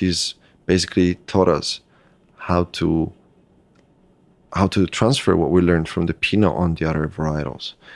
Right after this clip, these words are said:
And, uh, so we, we keep this vineyard of Pinot Noir,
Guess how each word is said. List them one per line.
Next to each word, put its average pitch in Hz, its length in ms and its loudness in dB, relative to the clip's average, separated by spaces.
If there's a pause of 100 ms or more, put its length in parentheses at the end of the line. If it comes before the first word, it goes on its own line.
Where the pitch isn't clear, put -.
(420)
And, 80 340 -2
uh, 80 380 2
so 101 260 0
we, 92 480 2 (1080)
we 98 160 -6
keep 117 180 -2
this 107 160 4
vineyard 101 340 4
of - 340 -2
Pinot 104 280 2
Noir, 87 420 4